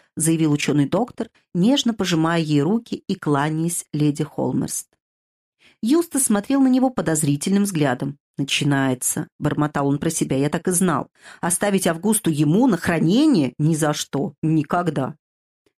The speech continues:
"Самое лучшее, что можно сделать", продолжал мистер Шорт, которому все эти разговоры казались ненужной интермедией, "это предложить вам взглянуть на документ. Этот документ несколько необычного вида".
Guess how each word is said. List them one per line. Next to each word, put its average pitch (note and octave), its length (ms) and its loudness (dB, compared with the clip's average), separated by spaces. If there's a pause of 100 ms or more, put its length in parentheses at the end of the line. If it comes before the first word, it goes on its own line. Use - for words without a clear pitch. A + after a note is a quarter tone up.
"Самое F#3 320 0
лучшее, F#3+ 320 0
что E3+ 140 -6
можно E3+ 260 2
сделать", A#3+ 600 -2
продолжал D3+ 420 -2
мистер C#3+ 340 -2
Шорт, - 340 -4 (280)
которому E3+ 420 0
все - 240 -2
эти E3 160 0
разговоры F3 460 0
казались F3 400 0
ненужной G3 480 0
интермедией, D#3+ 720 0 (280)
"это F4+ 180 0
предложить C4 520 0
вам A#3 120 0
взглянуть A#3 440 2
на D3+ 100 2
документ. C#3+ 600 -2 (280)
Этот B3 240 0
документ B3+ 640 0
несколько A3+ 460 0
необычного G#3+ 520 2
вида". D3+ 440 -2